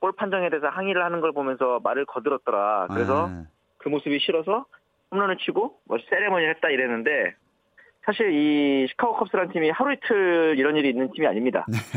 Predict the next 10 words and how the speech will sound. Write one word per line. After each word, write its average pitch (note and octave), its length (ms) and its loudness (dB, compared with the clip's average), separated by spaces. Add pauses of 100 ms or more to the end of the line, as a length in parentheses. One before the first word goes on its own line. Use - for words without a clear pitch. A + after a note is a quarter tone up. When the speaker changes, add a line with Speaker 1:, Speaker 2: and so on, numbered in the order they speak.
(420)
Speaker 1:
벤치 C#3+ 240 -2
클리어링도 C3+ 340 2
많이 A#2+ 220 2
하고 D#3 380 -2 (600)
그 C3 120 -2
와중에 C3 320 0
이제 A#2+ 120 0
뭐 A2+ 220 2
리액션도 D3+ 500 0
많고 A2 460 -2